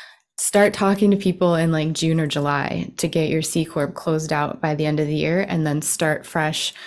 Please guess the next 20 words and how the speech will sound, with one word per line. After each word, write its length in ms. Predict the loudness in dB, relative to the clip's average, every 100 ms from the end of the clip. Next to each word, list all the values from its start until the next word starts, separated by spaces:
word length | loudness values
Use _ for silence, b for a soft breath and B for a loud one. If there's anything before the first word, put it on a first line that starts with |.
| B B B B _ _
um, 500 | -2 0 0 -2 -2 -14 -6 -2
with 240 | 0 0
your 120 | 0
new 260 | 4 6 6
business 680 | 4 2 2 2 2 0 -2 0
on 560 | 0 2 0 0 -2 -6 -10
the 240 | -6 -2 -2
first 300 | -2 -2 -2
of 60 | -2
the 60 |
calendar 380 | -2 -2 -2 -4
year. 360 | -6 -6 -8 -10 B B -8
That's 180 | -6 -4
usually 280 | -2 0 -2
the 100 | -4
best 380 | -4 -6 -6 -2
and 100 | 0
easiest 480 | 0 -2 -4 -4 -6
way 120 | -6
to, 200 | -6